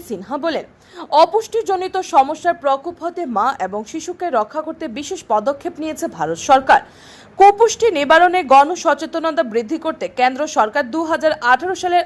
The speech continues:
আট মার্চ বছরের সেপ্টেম্বর মাসকে রাষ্ট্রীয় পোষণ মাস ঘোষণা করে ভারতবর্ষকে অপুষ্টির অভিশাপ মুক্ত করতে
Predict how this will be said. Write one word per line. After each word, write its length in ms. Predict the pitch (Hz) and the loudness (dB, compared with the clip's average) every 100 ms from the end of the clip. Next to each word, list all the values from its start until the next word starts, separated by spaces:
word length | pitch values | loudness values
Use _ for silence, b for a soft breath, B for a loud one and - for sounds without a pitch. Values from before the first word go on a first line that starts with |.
| - | 4
আট 260 | 254 285 | 2 2
মার্চ 280 | 320 330 320 | -2 -4 -4
বছরের 440 | 233 220 220 285 269 | -2 -2 -2 -8 -4
সেপ্টেম্বর 600 | 294 262 269 349 339 320 | 2 2 2 -4 -4 -2
মাসকে 420 | 240 214 - 262 B B B 311 | -4 -4 -6 -8 B B B -2
রাষ্ট্রীয় 460 | 285 311 330 392 392 | 4 6 4 0 0
পোষণ 460 | 359 370 370 427 | 2 0 0 -2
মাস 260 | 311 254 269 | 0 0 -2
ঘোষণা 420 | 202 185 240 269 | -12 -10 -4 -4
করে 260 | 269 330 - b b b 226 | 0 -2 -2 b b b -12
ভারতবর্ষকে 840 | 247 277 294 208 208 254 294 370 370 | 2 2 2 0 -6 -6 -6 -6 2
অপুষ্টির 560 | 277 294 381 370 370 339 | 2 2 -2 -4 -6 0
অভিশাপ 460 | 262 262 339 370 349 285 | 2 2 0 0 -2 -2
মুক্ত 320 | 302 _ 330 | -12 _ -8
করতে 280 | 320 254 | -8 -8